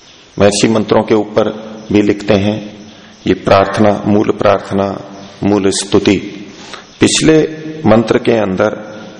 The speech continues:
मूल प्रार्थना थी, इस मंत्र में शीर्षक दिया है मूल स्तुति। इसमें परमात्मा की केवल स्तुति की गई है, और इसलिए भव शब्द को खोलते हुए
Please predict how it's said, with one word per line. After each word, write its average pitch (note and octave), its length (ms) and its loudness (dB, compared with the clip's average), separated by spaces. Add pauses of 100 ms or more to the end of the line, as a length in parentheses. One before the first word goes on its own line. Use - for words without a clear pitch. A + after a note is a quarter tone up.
(160)
मूल C#3+ 240 4
प्रार्थना A2 540 2
थी, F2 180 -10 (1000)
इस - 140 -2
मंत्र B2 280 2
में B2+ 120 0
शीर्षक G#2+ 440 -4
दिया A2+ 220 2
है C3 180 -6 (800)
मूल G#2+ 380 0 (540)
स्तुति। - 400 -2
इसमें - 2000 -8
परमात्मा C#3+ 460 4
की D#3+ 140 -4
केवल D#3+ 300 2
स्तुति D3+ 360 2
की G#2+ 180 0
गई F2 200 0
है, F2 160 -10 (2250)
और G#2 260 2
इसलिए C3 420 4
भव B2+ 720 2
शब्द - 320 0
को A2+ 160 4
खोलते G2+ 460 4
हुए G2 220 2